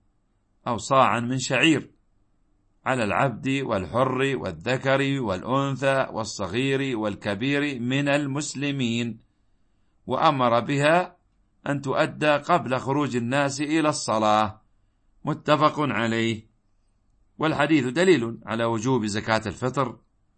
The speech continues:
على الصغير والكبير والذكر والأنثى والحر والعبد من المسلمين،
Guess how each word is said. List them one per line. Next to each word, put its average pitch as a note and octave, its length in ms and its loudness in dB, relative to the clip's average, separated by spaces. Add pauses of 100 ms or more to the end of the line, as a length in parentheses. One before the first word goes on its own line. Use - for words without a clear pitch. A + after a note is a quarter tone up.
(240)
على A#2 140 -2
الصغير A#2 640 0
والكبير G#2+ 640 -4
والذكر A#2 640 -4
والأنثى B2 800 -2 (380)
والحر A#2 640 -2 (260)
والعبد G#2 560 -2 (380)
من C#3 280 0
المسلمين، C3 1120 -2